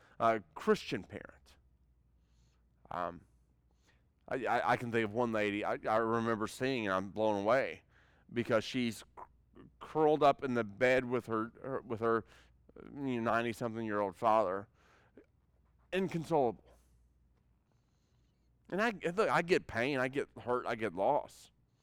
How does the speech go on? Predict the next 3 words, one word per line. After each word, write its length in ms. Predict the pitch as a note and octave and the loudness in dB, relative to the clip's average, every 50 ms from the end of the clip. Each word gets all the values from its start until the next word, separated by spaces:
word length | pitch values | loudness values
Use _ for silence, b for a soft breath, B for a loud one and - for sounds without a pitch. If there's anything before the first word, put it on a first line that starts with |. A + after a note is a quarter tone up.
| _ _ _ _ _ _ _ _ _ _ _ _ _ _ _ - - - - - _ _ _ _ _ _ _ _ _ _ _ _ _ _ _ _ _ _ _ _ _ _ _ _ _ _ _ _ _ _ _ _ _ _ b b b b b b b b b b | _ _ _ _ _ _ _ _ _ _ _ _ _ _ _ -20 -20 -20 -20 -20 _ _ _ _ _ _ _ _ _ _ _ _ _ _ _ _ _ _ _ _ _ _ _ _ _ _ _ _ _ _ _ _ _ _ b b b b b b b b b b
But 180 | F2+ G2 C#3 C#3+ | 0 4 4 4
I'm 160 | E3+ A3 A#3 | 4 4 0
comforted 600 | - - C3+ D3+ A#3 B3+ - G#3 A#2 F2 D2 | -4 -2 -2 0 0 -2 -6 -8 -6 -6 -8